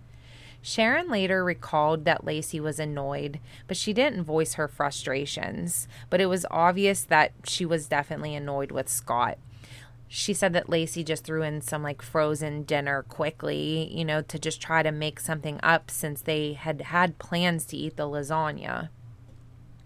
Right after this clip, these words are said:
On the morning of Christmas Eve, Scott said he woke up around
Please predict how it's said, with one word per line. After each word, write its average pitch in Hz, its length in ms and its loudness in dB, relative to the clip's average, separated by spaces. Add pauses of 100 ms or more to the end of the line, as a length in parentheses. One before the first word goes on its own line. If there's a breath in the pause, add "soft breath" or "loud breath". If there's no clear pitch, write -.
(460 loud breath)
On 208 140 4
the 208 60 6
morning 220 420 0
of 330 100 -4
Christmas 170 580 0
Eve, 160 400 -4 (280 loud breath)
Scott 214 380 4
said 381 180 2
he 294 140 0
woke 160 300 4
up 156 180 4
around 160 340 2